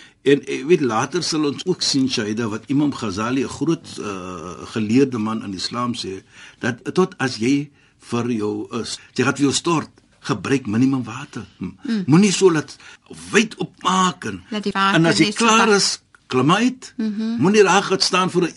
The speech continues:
Speaker 1: uur onder die shower nie, vir byvoorbeeld.
Speaker 2: Ja.
Speaker 1: Nou, ons praat alles van hierdie om die waardering te wys. Om daardie, die ni'ma wat Allah subhanahu wa ta'ala vir ons gegee het,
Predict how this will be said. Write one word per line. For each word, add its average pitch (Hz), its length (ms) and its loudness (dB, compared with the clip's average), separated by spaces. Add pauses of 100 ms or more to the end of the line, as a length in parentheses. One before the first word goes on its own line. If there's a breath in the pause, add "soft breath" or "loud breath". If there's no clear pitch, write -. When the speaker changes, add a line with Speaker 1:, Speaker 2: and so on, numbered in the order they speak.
Speaker 1:
uur 185 160 8
onder 165 180 2
die 160 80 0
shower 175 400 -2
nie, 160 100 -4
vir 113 160 -8
byvoorbeeld. 98 400 -6
Speaker 2:
Ja. 135 200 -4 (400 loud breath)
Speaker 1:
Nou, 294 160 2 (140)
ons 180 120 -4
praat - 320 -6
alles 262 280 -4
van 196 160 -2
hierdie 127 340 0
om 110 140 -4
die 101 140 -2
waardering 107 840 -8
te 92 120 -12
wys. 73 400 -12 (580 loud breath)
Om 117 220 -2
daardie, 123 600 -2 (200 loud breath)
die 120 160 -8
ni'ma 151 540 2
wat 139 120 -6
Allah 131 360 0
subhanahu 123 560 -2
wa 120 100 -4
ta'ala 117 420 -6
vir 107 160 -8
ons 107 220 -8
gegee 110 400 -6
het, - 200 -12